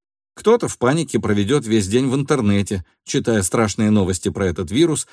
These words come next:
прислушиваясь к себе и чувствуя, как силы быстро покидают его тело.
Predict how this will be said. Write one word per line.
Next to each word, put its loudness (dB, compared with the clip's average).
прислушиваясь 0
к -10
себе 0
и -2
чувствуя, 0
как -2
силы -2
быстро 0
покидают 0
его 0
тело. -6